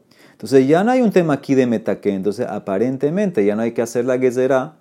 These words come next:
de que no puedes sacar halá en Yom Tov. ¿Sí? Entonces dice la, eh, Gemara, aparece, apa-, aparentemente parece que Shmuel está discutiendo con su papá. El papá de Shmuel dice, "No, señor, hay una gezerá, no puedes sacar terumá, no puedes sacar maser.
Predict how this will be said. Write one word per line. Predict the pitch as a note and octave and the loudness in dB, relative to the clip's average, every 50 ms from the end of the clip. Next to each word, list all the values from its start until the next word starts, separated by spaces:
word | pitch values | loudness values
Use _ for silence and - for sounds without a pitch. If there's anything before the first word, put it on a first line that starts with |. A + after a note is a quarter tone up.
| _ _ _ _ _ _ _ _ _ _ | _ _ _ _ _ _ _ _ _ _
de | - G#2+ A2 G#2 | -4 -2 -2 0
que | - A2 A2+ | 0 0 0
no | A2+ - | 0 0
puedes | A#2 A#2+ A#2+ A#2+ | 2 0 0 2
sacar | - G#2 - A2 A2 | 0 -2 -2 -2 -4
halá | A2+ A2+ G#2+ A2 A2 | -2 -2 -2 -2 -2
en | A2 | -2
Yom | G#2+ G2+ G2+ | -2 -4 2
Tov. | - F#3+ G#3+ G#3 G#3+ G#3+ - _ _ _ _ _ _ _ _ _ | 4 4 6 4 4 -2 -10 _ _ _ _ _ _ _ _ _
¿Sí? | _ - C3 D3+ F#3+ A3+ - - _ _ - | _ 0 2 2 2 2 -2 -8 _ _ -18
Entonces | F2+ F#2 F#2 F#2 F2 G2+ G2+ | -14 -12 -12 -6 -4 -2 0
dice | A2 B2 A#2+ A#2+ C#3 C3+ C3+ | 0 -2 0 0 0 2 2
la, | C#3+ C#3+ C#3+ D3 C#3+ C3+ - - - _ _ _ | 2 2 2 0 -2 -4 -6 -10 -20 _ _ _
eh, | - - B2+ B2+ B2+ B2 B2 B2 B2 B2 A#2+ A#2+ A#2+ A#2 | -4 0 2 4 4 4 4 6 6 6 6 4 4 4
Gemara, | B2+ B2+ B2+ B2 A#2+ A2+ A2 G#2+ G#2+ | 4 2 2 4 2 2 2 2 2
aparece, | G2+ A2+ A2 A2+ A2 - D3 - | 2 2 2 2 2 0 -2 -2
apa-, | - A#2+ A#2 - A#2+ A2+ G#2+ - | -2 -4 -2 0 -2 -2 -2 -4
aparentemente | A#2 A2+ G2+ - A2 A#2 C3 C3 D3 D3 D3 C3 A2+ A2 A#2+ | -6 -6 -2 0 0 -2 0 0 0 0 2 0 0 0 0
parece | A#2 - A2 A2 A2+ G#2+ - - G#2+ B2 D#3 - - _ _ | 0 2 2 4 4 4 4 2 0 -2 -2 -6 -14 _ _
que | _ - A2 | _ -4 -2
Shmuel | G2+ - A#2 A#2+ B2+ B2+ | -2 -2 -2 -2 0 0
está | A2+ A2+ A#2+ | 0 0 2
discutiendo | A#2 A#2 A2+ A2 F#2+ F#2+ G2 G#2 A2 | 2 2 2 0 -2 -2 -2 -2 -2
con | - B2 A2+ | -4 -4 -4
su | B2+ B2 | -4 -2
papá. | C#3 C#3+ - F3+ D3 - - - - _ _ | -2 0 2 2 2 2 -2 -8 -20 _ _
El | - G3 F#3 | 6 6 6
papá | C#3+ A#2+ - - A#2 | 8 6 4 4 4
de | A2+ A2+ | 2 2
Shmuel | G#2+ A2+ A2+ A2+ A2 | 2 0 -2 -2 -2
dice, | A2+ A2+ A2 B2 B2 | -2 -4 -4 -4 -6
"No, | D#3+ F#3 | -6 -6
señor, | F3+ - D3+ B2+ B2 B2 C3 B2+ A#2 G#2+ | -6 -6 -6 -6 -6 -6 -4 -4 -2 0
hay | A2 A#2 | 0 0
una | C3 C3 A#2 | -2 -4 -2
gezerá, | G2+ F#2 E2 F2+ F2 F2 G#2+ A#2+ B2 A#2+ A#2+ A2+ G#2 | -2 -2 -2 -2 -2 -2 -2 -2 -2 -2 -2 -2 -2
no | G2+ G2 F#2+ | -4 -6 -4
puedes | - A2+ A2+ | -4 -4 -4
sacar | - F#2 F2 - F#2 F2 | -4 -10 -10 -8 -8 -8
terumá, | - - E2 E2 E2 G2 C3 D#3 E3+ | -8 -10 -12 -10 -8 -6 -6 -4 -4
no | C3 G2 | -6 -4
puedes | - A2+ - | -2 -4 -4
sacar | - G2+ - - - - | -4 -6 -6 -6 -6 -6
maser. | A#2 G2+ F2+ F#2 - C#3+ F#3+ A#3 B3 A3+ | -6 -6 -8 -2 2 6 6 6 6 4